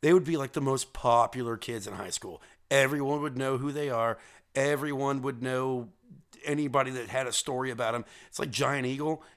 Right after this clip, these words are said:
in, um, uh, Angry Birds. Yeah, they, they, they just be popular.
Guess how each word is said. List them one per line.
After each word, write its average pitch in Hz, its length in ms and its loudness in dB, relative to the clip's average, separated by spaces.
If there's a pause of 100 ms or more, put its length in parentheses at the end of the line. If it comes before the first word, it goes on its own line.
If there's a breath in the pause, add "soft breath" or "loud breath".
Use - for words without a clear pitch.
(120)
in, 123 200 -2
um, 98 440 -4 (100)
uh, 90 360 -6 (300)
Angry 131 240 -4
Birds. 147 560 -2 (520)
Yeah, 127 200 -2
they, 135 140 -2
they, 127 160 -8
they 160 220 -8
just 220 200 -8
be 277 100 -2
popular. 277 440 4